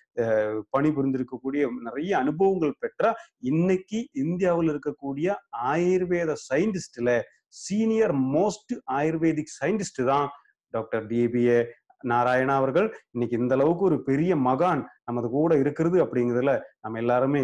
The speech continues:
குடித்து, கொடுத்து வைத்த நபர்கள். இந்த மாதிரி ஒரு பெரிய மகான் இருக்கிறதுனால தான் கடந்த ரெண்டாயிரத்தி பத்தொன்பதாவது வருடத்துல தி பெஸ்ட் ஹெல்த் கேர் பிராண்ட் டூ தௌசண்ட் நைன்டீன் சொல்லக்கூடிய மிகப்பெரிய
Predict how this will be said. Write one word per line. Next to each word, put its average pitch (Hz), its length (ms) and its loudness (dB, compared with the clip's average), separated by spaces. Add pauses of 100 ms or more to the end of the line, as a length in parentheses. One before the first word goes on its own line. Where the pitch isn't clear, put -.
குடித்து, 131 500 -4
கொடுத்து 143 300 -6
வைத்த 131 240 0 (320)
நபர்கள். 117 400 -2 (200)
இந்த 117 160 -6
மாதிரி 143 320 2
ஒரு 170 200 4
பெரிய 160 340 0
மகான் 135 420 0 (220)
இருக்கிறதுனால 160 580 0
தான் 123 220 0 (180)
கடந்த 127 280 -2
ரெண்டாயிரத்தி 170 540 0
பத்தொன்பதாவது 170 800 0
வருடத்துல 120 460 0 (460)
தி 120 140 -2 (160)
பெஸ்ட் 160 520 -2
ஹெல்த் 147 380 -4
கேர் 156 240 -2 (100)
பிராண்ட் 147 500 0 (200)
டூ 165 180 -2
தௌசண்ட் 160 360 0
நைன்டீன் 135 380 0
சொல்லக்கூடிய 131 520 -2
மிகப்பெரிய 151 720 -2